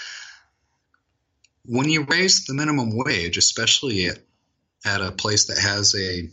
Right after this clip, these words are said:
lower prevailing wage, some of those on-the-job perks are going to go away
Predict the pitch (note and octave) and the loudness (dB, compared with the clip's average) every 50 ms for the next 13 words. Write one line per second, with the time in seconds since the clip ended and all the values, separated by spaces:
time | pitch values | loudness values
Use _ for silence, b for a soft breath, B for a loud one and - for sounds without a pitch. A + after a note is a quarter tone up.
0 | - _ _ _ _ _ _ _ _ _ _ _ _ - G2+ G2 F#2+ G2+ G#2 F#2+ | -18 _ _ _ _ _ _ _ _ _ _ _ _ -10 -6 -2 0 0 0 0
1 | - - G2+ G2 G2+ G2+ G2 F#2 F2 F2+ G#2+ C#3+ C3 G2 - - - - - - | -2 -2 -2 -2 -2 0 0 -2 -2 0 0 0 -2 -2 -2 -2 0 0 0 0
2 | - - _ _ _ _ _ _ _ _ _ _ _ _ _ _ _ _ _ _ | -4 -12 _ _ _ _ _ _ _ _ _ _ _ _ _ _ _ _ _ _
3 | _ _ _ _ _ - - _ _ _ - - - - - - G3 G#3+ G3 F3 | _ _ _ _ _ -20 -20 _ _ _ -10 -4 0 2 2 2 2 0 0 0
4 | D3+ C3+ - - - B2+ B2 B2+ A#2+ A2 G#2 - A#2+ A2 G2+ F#2 - - A#2+ G#2+ | 0 0 0 0 0 0 0 0 0 0 -2 -2 -2 -2 -4 -4 -6 -4 -4 -2
5 | - - - - - - - - - - - - G#2+ G2+ G2 G2 F#2+ F#2 F2+ F2+ | -2 -2 0 2 2 2 2 0 -4 -8 -8 -6 -4 -2 -2 0 0 0 2 0
6 | - F#2+ F#2 F2+ E2+ E2 D2+ - G2+ C3+ A2+ C#2+ C2 - - | 0 0 0 0 0 0 0 0 0 0 -2 -2 -6 -12 -20